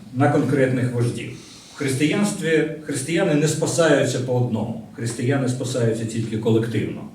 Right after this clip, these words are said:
Христос каже: "Я створюю церкву, я не створюю там кожного окремого християнина. Церкву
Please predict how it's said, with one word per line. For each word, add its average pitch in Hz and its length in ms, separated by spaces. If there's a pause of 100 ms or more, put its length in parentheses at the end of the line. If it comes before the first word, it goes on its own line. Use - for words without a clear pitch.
(460)
Христос - 300
каже: 101 260
"Я 143 160
створюю 143 560
церкву, 143 460 (400)
я 107 100
не 120 100
створюю 147 460
там - 240 (160)
кожного 117 500
окремого 110 680 (500)
християнина. 120 680 (400)
Церкву 131 600